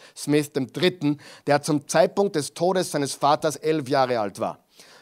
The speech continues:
Zur Zeit dieser Erbfolgekrise bildeten sich andere kleine Sekten, die von prominenten Führern angeführt wurden und zogen in verschiedene Gebiete des Landes, aber die Hauptkonfession, die bis heute überlebt, wurde von Brigham Young angeführt.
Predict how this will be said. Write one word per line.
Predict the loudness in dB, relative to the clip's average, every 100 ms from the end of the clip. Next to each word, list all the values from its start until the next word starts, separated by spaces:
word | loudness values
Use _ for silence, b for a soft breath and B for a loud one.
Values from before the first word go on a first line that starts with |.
| b
Zur | -4 -2
Zeit | 4 6 6 0
dieser | 0 -2 -2 4
Erbfolgekrise | 4 4 2 2 0 0 -2 2 2
bildeten | 2 2 2 0 -2 -4
sich | -4 -4 -2
andere | -2 0 -2 -2
kleine | -2 -2 -2
Sekten, | -4 -4 -6 -8 -8 B B B -2
die | 0
von | 0 2
prominenten | 0 2 0 -2 -4 -8
Führern | -2 0 0
angeführt | 0 -4 -6 -8 -4
wurden | -2 -2 -4 -6 B -6
und | -6 0
zogen | 2 2 0
in | -4
verschiedene | -4 -6 -4 -4
Gebiete | -4 -4 -4 -2
des | -4 -2
Landes, | -2 -2 -4 B B
aber | 0 0
die | 0 -2
Hauptkonfession, | 2 0 0 -4 -4 -2 -4 -2 -2 -2 -8 b -6
die | -6
bis | -4 2
heute | 2 4
überlebt, | 4 4 4 0 0
wurde | 0 0
von | -4
Brigham | -2 -2 0 -2 -2 -4
Young | -2 -2 -4
angeführt. | -4 -6 -6 -10 -12 -14